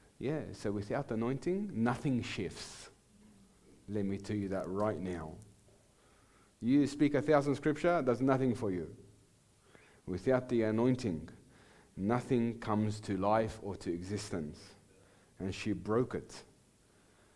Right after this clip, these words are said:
And you hear Christians today, they're so powerful in the scripture, no power. And I, I don't want anyone to be like this here.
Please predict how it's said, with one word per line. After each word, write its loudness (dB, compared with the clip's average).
And 2
you 4
hear 4
Christians 0
today, 0
they're 2
so 0
powerful 4
in 4
the 2
scripture, -2
no 0
power. 0
And -2
I, 0
I -4
don't 2
want 2
anyone 2
to -8
be 0
like -2
this -10
here. -6